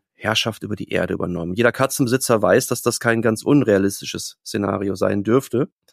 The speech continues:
Und diese Katzen, die langweilen sich offenbar, die wollen nämlich ins All.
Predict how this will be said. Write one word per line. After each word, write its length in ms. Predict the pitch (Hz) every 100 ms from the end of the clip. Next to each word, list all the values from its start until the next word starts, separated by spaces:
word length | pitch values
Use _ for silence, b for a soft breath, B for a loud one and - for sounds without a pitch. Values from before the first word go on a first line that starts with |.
| _ _ _ _ _ _ _ _ _
Und 240 | 143 139
diese 200 | 151 156
Katzen, 560 | - 135 - - 170 160
die 80 | 127
langweilen 380 | 120 170 135 113
sich 140 | 101
offenbar, 380 | 92 120 120 127
die 120 | 120
wollen 160 | 113 131
nämlich 180 | 127
ins 180 | 107 110
All. 400 | - 101 92 90